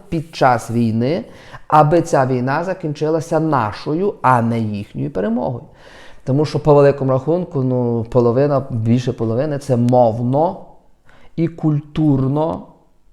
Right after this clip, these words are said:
е, колонізовані або нащадки колонізованих. І це по факту так є.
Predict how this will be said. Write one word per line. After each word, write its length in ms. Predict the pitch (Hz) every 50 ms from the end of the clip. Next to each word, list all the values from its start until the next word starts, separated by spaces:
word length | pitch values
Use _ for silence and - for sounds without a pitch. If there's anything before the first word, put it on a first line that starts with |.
| _ _ _ _ _ _ _ _ _ _ _ _ _ _ _ _ _ _ _ _ _ _ - - - - - - - - - _ - 135
е, 520 | 135 135 131 135 135 131 135 131 131 160
колонізовані 840 | 160 160 156 156 151 156 156 139 135 123 117 117 120 127 147 165 170
або 160 | 160 156 165
нащадки 480 | 170 170 - - - 214 - - - 139
колонізованих. 560 | - 113 110 110 101 95 104 92 80 - - _ _ _ _ _ _ _ _ _ _ _ _ _
І 80 | 143 135
це 180 | - 170 165
по 160 | 165 - 185
факту 480 | - - - 190 190 185 - - - 165
так 360 | 170 - 160 151 - - -
є. 180 | - - -